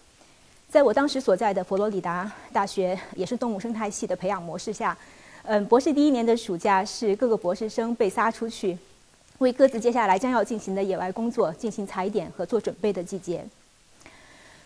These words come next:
这是我第一次去印度尼西亚，也是我第一次接触热带地区自然保护的前线。那之前一年的彼时，我刚刚从中国协和医科大学毕业，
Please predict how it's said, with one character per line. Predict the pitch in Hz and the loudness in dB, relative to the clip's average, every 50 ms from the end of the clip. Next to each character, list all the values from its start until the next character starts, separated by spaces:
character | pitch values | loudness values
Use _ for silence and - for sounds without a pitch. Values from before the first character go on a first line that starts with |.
| - - | -8 -2
这 | - 320 | 0 0
是 | 302 320 | 4 6
我 | 262 208 196 | 6 6 6
第 | - 262 | 6 4
一 | 277 | 2
次 | 269 - 240 | 2 0 -2
去 | - 240 | -2 0
印 | 214 208 | 0 0
度 | 202 190 | -2 -2
尼 | 175 185 | -4 -4
西 | 180 - - | -6 -4 -2
亚， | 196 185 175 165 - 208 - - - | 0 0 0 0 -2 -8 -12 -12 -4
也 | - 202 185 | -2 0 0
是 | - 240 233 | 0 2 0
我 | 202 180 | 2 2
第 | 180 - 233 233 | 2 0 0 0
一 | 247 240 | 0 -2
次 | - - 196 | -2 -2 0
接 | 190 208 220 | 2 2 2
触 | 214 214 - 226 196 196 185 - | 2 2 0 0 0 0 0 2
热 | 262 247 214 | 2 2 2
带 | 208 190 | 2 2
地 | 185 - 202 | 0 0 -4
区 | 190 - 202 190 | -6 -4 -4 -4
自 | 196 - 220 | -2 0 0
然 | 196 185 196 | 0 0 -2
保 | 180 160 | -4 -6
护 | 151 - 190 | -4 -4 -6
的 | 175 175 | -4 -4
前 | 175 - 208 165 151 | -4 -4 -4 -6 -6
线。 | 175 - - 208 165 160 - - - - - - - - - - - | -4 -2 -2 -2 -2 -2 -8 -16 -20 -20 -20 -20 -20 -20 -20 -6 0
那 | 302 302 285 | 2 2 2
之 | 320 294 | 2 0
前 | - 254 247 | 0 2 4
一 | 262 | 4
年 | 269 247 208 | 4 4 4
的 | 208 214 | 2 0
彼 | 220 196 175 | 0 -2 -6
时， | - - - - - 175 175 175 202 202 - - - _ - | -8 -8 -8 -6 -2 -2 -2 -2 -2 -6 -10 -16 -20 _ 0
我 | 196 190 | 0 2
刚 | 185 - 240 | 2 2 0
刚 | 240 247 247 254 | 0 0 -2 -2
从 | - 214 196 202 | -2 -4 -4 -2
中 | - 233 233 | 0 0 2
国 | 220 202 | 2 2
协 | 202 - 202 | 2 2 0
和 | 190 214 | 0 0
医 | 202 220 | 0 -2
科 | 226 220 247 | 0 -2 -2
大 | 233 233 196 | 0 0 0
学 | 180 - - 165 175 | 0 0 -2 -4 -4
毕 | 185 - 196 185 185 | -4 -4 -6 -4 -2
业， | 180 160 156 | -4 -4 -6